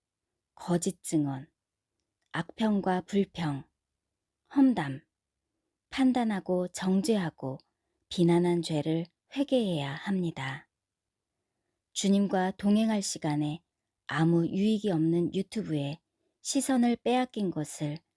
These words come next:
회개해야 합니다. 사람을 외모로 판단한 죄를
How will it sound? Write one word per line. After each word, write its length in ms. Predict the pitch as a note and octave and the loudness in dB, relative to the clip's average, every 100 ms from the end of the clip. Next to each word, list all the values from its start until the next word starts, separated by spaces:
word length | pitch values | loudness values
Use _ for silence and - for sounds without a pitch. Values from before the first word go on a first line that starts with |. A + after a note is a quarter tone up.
| _ _ | _ _
회개해야 580 | C4 B3+ A#3+ G#3+ F3 D3+ | -2 2 2 2 0 -2
합니다. 760 | D#3+ G3 F3+ D#3+ C#3 C3+ C#3+ _ _ _ _ _ _ _ _ _ _ _ _ _ | -4 -4 -2 -2 -4 -8 -10 _ _ _ _ _ _ _ _ _ _ _ _ _
사람을 500 | - C4+ C4 A#3+ A#3 | -4 2 4 4 2
외모로 460 | - F3 G#3 A3 G#3+ | 2 2 2 2 -2
판단한 560 | - B3+ B3 A#3 G#3+ | -2 -2 0 0 -2
죄를 360 | F#3 D#3+ D#3+ D3+ | -2 -4 -2 -6